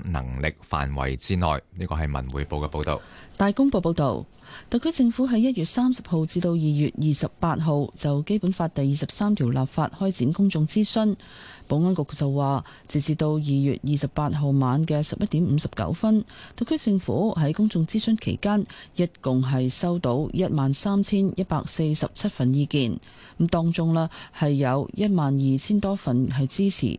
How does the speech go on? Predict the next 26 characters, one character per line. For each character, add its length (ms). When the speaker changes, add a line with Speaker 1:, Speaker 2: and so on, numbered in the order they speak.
Speaker 2:
同 120
埋 280
提 240
出 140
正 160
面 180
意 140
見， 280
佔 220
總 240
數 160
百 100
分 160
之 120
九 180
十 100
八 160
點 140
六 160
四。 160
政 240
府 340
係 140
會 160
全 360
速 240